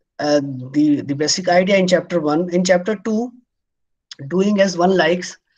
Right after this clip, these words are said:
So again, doing as one like is related to, uh, like, if every individual will do whatever he or she feels like, then there is an a-, anarchy. So, like, in the first chapter, we have this culture. In second chapter, we have this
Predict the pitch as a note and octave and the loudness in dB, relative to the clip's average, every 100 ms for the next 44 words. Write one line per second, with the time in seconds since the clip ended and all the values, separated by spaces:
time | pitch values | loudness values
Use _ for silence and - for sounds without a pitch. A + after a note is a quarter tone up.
0 | _ _ - E3 F#3+ G3+ F3 F#3 G#3+ G#3+ | _ _ -4 -2 0 -2 -2 0 2 2
1 | G#3 F#3+ G3 G3 G3 G3 F#3+ F3+ F3+ G3 | 0 0 0 4 4 4 -4 0 0 0
2 | F#3 G#3 G#3 F#3+ - D3+ D#3 D3+ D3 C#3+ | -4 -2 -2 -2 -2 2 4 4 2 -2
3 | _ _ _ - _ _ _ - D#3+ - | _ _ _ -20 _ _ _ -4 -4 -4
4 | F3+ F3+ F3 G3 B3 A3+ A3+ A3+ G#3 A#3 | -8 -2 2 4 2 2 0 0 0 0
5 | A3+ G#3 A3+ A3 G3+ G#3+ A3 A3 F3+ G#3+ | 0 0 0 4 4 4 2 2 2 0
6 | G#3 A3 A3 C4 C#4 C4+ F#3+ G3 G#3+ G#3+ | 0 -2 0 2 2 2 2 2 0 -2
7 | G#3+ A3 A3+ A3+ G3+ G3 - F3 F#3+ F3+ | -2 -2 0 0 0 -2 -2 -2 -2 -4
8 | B2+ - _ F3 F3 F3 G3+ G3 F#3 G#3+ | -10 -12 _ 2 4 2 0 -4 -2 -2
9 | - A3 G#3 A3+ G#3+ G3+ G3 G3+ F#3+ F3+ | 0 -2 -2 -4 -2 -2 0 0 -2 -4
10 | - F3+ F3+ A#3 B3+ _ _ _ - G3 | 0 0 0 -2 -4 _ _ _ -8 0
11 | G3 F#3 G#3+ G#3 G3 G#3+ G3+ F#3+ G3+ F#3 | 0 2 0 0 0 -4 -2 -2 -2 -6